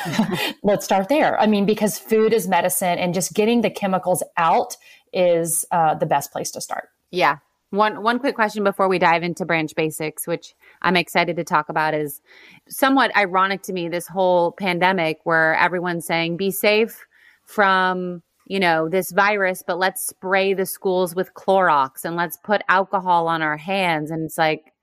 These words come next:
Speaker 2: "Oh my God, what are we doing? We're just creating another opportunity for all of us to get sick." You know, when, when hydrogen peroxide is just as good and not, not toxic. So it's been an irony to see all these huge chemical brands, you know, c-, walk away with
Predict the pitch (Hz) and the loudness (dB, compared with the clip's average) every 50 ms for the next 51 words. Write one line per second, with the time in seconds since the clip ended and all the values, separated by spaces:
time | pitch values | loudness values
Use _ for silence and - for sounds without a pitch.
0 | _ - 214 233 226 214 190 170 202 202 196 175 165 202 214 226 233 220 196 151 | _ -2 0 2 2 2 2 2 2 2 2 0 -2 -2 -2 -2 -2 -4 -4 -2
1 | 190 220 233 220 175 165 175 185 185 185 226 220 - - 233 226 214 202 196 185 | -2 0 0 0 -2 -2 -2 -4 -2 -4 -4 -6 -4 -2 0 2 2 2 2 2
2 | 185 180 180 180 185 190 180 175 170 - 175 165 - 196 185 185 170 180 170 - | 2 2 2 4 4 4 4 4 2 0 -4 -8 -6 -6 -6 -4 -4 -4 -4 -2
3 | 175 - - 156 156 160 156 165 156 - - 165 143 151 131 - - - - 196 | 0 2 2 2 0 0 -2 -2 -4 -4 -6 -6 -4 -4 -6 -6 -6 -2 0 0
4 | 151 101 - _ - 170 165 160 160 156 165 160 156 - 156 175 170 175 196 202 | 0 -2 -4 _ -8 -4 -2 -2 0 0 0 -2 -2 -2 -2 -2 0 0 0 0
5 | 214 220 202 214 202 185 202 190 185 190 196 - - 196 175 170 160 170 160 - | 0 0 -4 -4 -4 -2 2 2 2 2 0 -2 -4 -2 -2 -2 -4 -6 -12 -12
6 | - 175 170 - - 160 147 156 - 180 165 143 139 160 156 180 170 165 175 - | -12 -12 -12 -12 -14 -16 -10 -6 -2 -2 -2 -2 -2 -4 -4 -2 0 0 0 0
7 | - - 175 175 180 - - - 147 135 131 - - - 82 - - - - 175 | -2 -2 0 0 0 0 0 -2 -2 -2 -2 -4 -8 -12 -12 -12 -10 -4 -2 0
8 | 160 147 143 156 _ _ _ _ _ _ _ _ - 185 175 156 _ _ - 190 | 0 0 -2 -6 _ _ _ _ _ _ _ _ -8 -8 -8 -8 _ _ -4 -2
9 | 190 185 175 - 180 196 196 190 190 185 180 165 165 - - 196 185 180 175 170 | -2 0 0 2 2 2 2 0 0 -2 -4 -6 -6 -6 -2 0 2 2 2 0
10 | 170 160 165 147 143 - - 208 202 165 - - 226 202 196 185 - - 185 175 | -2 -6 -8 -10 -12 -12 -10 -10 -10 -10 -8 -4 -4 -4 -4 -4 -6 -6 -6 -4
11 | 170 175 170 170 165 160 156 165 - - - _ _ _ _ _ - 185 185 175 | -2 -2 -2 -2 -2 -4 -6 -6 -8 -12 -16 _ _ _ _ _ -2 0 2 4
12 | 160 156 160 - - 196 - 175 190 196 196 202 - 208 185 196 185 185 180 170 | 4 2 2 -2 -6 -6 -2 2 2 2 2 0 -2 -2 0 0 0 0 0 0
13 | 170 170 160 | -2 -4 -6